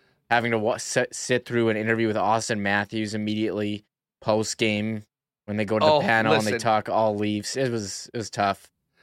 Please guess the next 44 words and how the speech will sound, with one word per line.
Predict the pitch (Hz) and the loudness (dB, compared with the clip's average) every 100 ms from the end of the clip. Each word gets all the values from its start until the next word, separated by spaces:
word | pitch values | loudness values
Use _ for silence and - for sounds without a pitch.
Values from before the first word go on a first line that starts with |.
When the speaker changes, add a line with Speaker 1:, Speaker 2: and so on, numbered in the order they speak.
| _ _ _ _ - | _ _ _ _ -2
Speaker 2:
It | 160 120 | -2 2
didn't | 180 185 | 0 2
matter | 165 151 147 | 2 4 4
where | 123 131 | 2 2
you | 135 131 | 4 2
went. | 120 120 | 2 2
I | 131 | 2
mean, | 123 | 2
I | 131 | 4
always | 143 160 123 | 4 2 2
like | 127 123 | 0 0
to | 139 | -4
go | 120 113 113 | 0 2 2
and | 113 | -2
check | - 120 - | -2 -2 0
out | 104 104 - | 0 0 -4
what | 113 110 110 - | -2 -2 -2 -6
the | 104 104 104 101 98 | -6 -4 -4 -4 -4
opposing | 95 - 113 107 110 104 | -4 -2 -2 -2 -2 0
writers | 104 104 107 107 | 2 2 0 -2
have | 117 107 | -2 -2
to | - | -4
say | - 107 101 | -2 0 2
about, | 101 101 101 - - | 2 0 0 -4 -6
you | 107 | -2
know, | 104 104 | 0 0
the, | 101 101 95 - | 0 -2 -4 -8
the | 101 | -6
game | 98 101 104 101 | -4 -4 -2 -2
that | 98 | -4
just | 101 101 | -4 -2
happened, | 107 104 - 104 95 | 2 2 0 -6 -4
win | 107 | -2
or | 101 | -2
lose. | 95 107 104 101 - _ _ _ _ _ _ _ 139 | 0 -2 -4 -6 -14 _ _ _ _ _ _ _ 0
And | 143 | 0
I | |
sort | 147 - 233 339 | -2 0 2 2
of | 123 | 0
expected | - - - 165 220 - 110 | -4 -6 0 2 2 0 -4
that | 107 - | -6 -2
they'd | 135 127 | 0 0
be | 127 | -4
saying, | - 143 135 131 131 | -2 0 2 0 -2